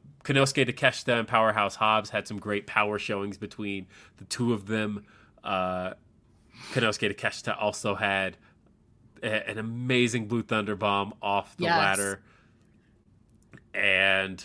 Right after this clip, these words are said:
Speaker 1: uh, we saw Sammy Guevara hit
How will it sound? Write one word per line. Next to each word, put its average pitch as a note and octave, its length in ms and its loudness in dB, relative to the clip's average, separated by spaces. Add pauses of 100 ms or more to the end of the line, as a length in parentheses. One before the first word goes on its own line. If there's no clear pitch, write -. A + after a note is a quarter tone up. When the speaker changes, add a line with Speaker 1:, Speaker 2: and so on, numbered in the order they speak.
Speaker 1:
uh, F2+ 320 -2
we G2+ 120 -4
saw G2+ 400 -2 (160)
Sammy G2 320 -2
Guevara A2+ 480 2
hit G#2+ 380 -4